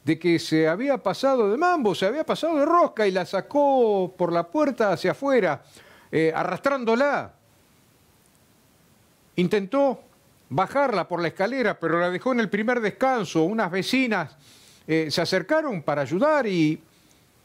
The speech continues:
él dijo que había ido a buscar una ambulancia porque no la quería llevar la policía.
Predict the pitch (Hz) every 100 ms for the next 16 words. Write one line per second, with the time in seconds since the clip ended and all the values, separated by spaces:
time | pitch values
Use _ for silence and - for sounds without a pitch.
0 | _ _ _ _ _ _ _ _ 190 214
1 | 233 208 - 160 151 147 147 196 180 180
2 | 165 143 170 165 156 143 131 160 226 180
3 | - 120 104 104 95 104 123 139 120 120
4 | 151 123 131 139 123 - 110 113 208 196
5 | 156 117 95